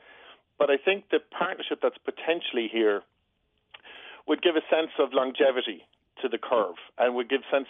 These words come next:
of, you know, full-time hope. We don't like to have uncertainty when it comes to aspects that are, that occur off the pitch. If we can, if they can be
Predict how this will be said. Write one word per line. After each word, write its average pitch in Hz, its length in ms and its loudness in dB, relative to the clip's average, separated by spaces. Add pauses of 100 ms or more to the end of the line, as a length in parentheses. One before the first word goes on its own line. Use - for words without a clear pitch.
of, 120 120 2 (300)
you 131 120 -4
know, 123 160 2 (100)
full-time 135 480 0
hope. 127 340 0
We 135 60 -4
don't 151 320 0
like 139 220 0
to 127 80 -2
have 120 320 0 (640)
uncertainty 135 720 -4
when 127 140 0
it 123 100 -2
comes 127 300 -2
to 123 160 2 (580)
aspects 143 540 -2
that 131 120 4
are, 123 140 4 (140)
that 127 100 2
occur 123 320 0 (100)
off 127 260 2 (100)
the 110 80 -4
pitch. - 260 -12 (720)
If 135 100 -2 (100)
we 151 100 -4
can, 156 180 -2
if 131 160 -6
they 180 200 4
can 170 140 -8
be 143 80 -6